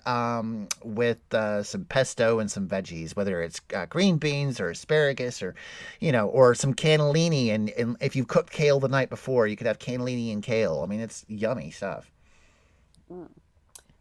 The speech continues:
Speaker 2: Okay, random guy. Uh, no, actually, let's see. At Minnesota asks, "Have you ever fucked a girl with two vaginas?"
Speaker 1: No, but I, I, I've, I've, I've seen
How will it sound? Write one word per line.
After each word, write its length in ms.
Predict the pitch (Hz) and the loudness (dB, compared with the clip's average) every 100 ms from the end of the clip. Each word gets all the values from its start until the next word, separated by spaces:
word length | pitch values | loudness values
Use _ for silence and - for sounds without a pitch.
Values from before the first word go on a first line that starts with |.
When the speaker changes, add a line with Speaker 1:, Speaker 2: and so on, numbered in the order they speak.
| - | 0
Speaker 2:
Okay, 340 | 269 208 160 - | 2 0 -4 -10
random 560 | 202 233 269 302 302 | -2 0 0 -2 -2
guy. 600 | 214 196 185 180 180 185 _ _ _ | 0 2 4 2 0 -6 _ _ _
Uh, 200 | 190 170 - | -6 -6 -6
no, 200 | 151 131 - | -12 -14 -16
actually, 400 | - - - - _ | -20 -18 -18 -20 _
let's 120 | - _ | -20 _
see. 60 | _ _ - _ - | _ _ -20 _ -2
At 200 | 233 - - | 0 0 -6
Minnesota 920 | 220 233 254 277 - 190 170 120 113 - | -4 -2 -2 -4 -2 0 2 0 -2 -4
asks, 420 | 185 175 - - _ | -4 -4 -8 -20 _
"Have 240 | - 220 226 | -4 -2 0
you 180 | 294 - | -4 -2
ever 260 | 214 262 | -4 -4
fucked 300 | - 202 - | -6 -8 -8
a 60 | 196 | -10
girl 260 | 160 165 | -4 -4
with 200 | 175 - | -6 -12
two 380 | - - 147 165 - | -16 -8 -6 -6 -8
vaginas?" 600 | 202 233 262 311 71 - | -10 -8 -10 -10 -12 -10
Speaker 1:
No, 540 | 120 139 156 117 82 - _ _ - | -8 -4 -2 -4 -6 -12 _ _ -6
but 320 | 147 151 92 _ _ _ 110 | -2 0 -2 _ _ _ -4
I, 180 | 117 104 - | -4 -4 -8
I, 240 | 113 120 104 | -4 -4 -4
I've, 260 | 113 113 90 | -4 -4 -4
I've, 240 | 117 110 _ _ _ _ _ | -6 -6 _ _ _ _ _
I've 180 | 127 127 | -2 -2
seen 800 | - - 160 175 180 180 165 127 | -2 -2 0 0 -4 -6 -8 -10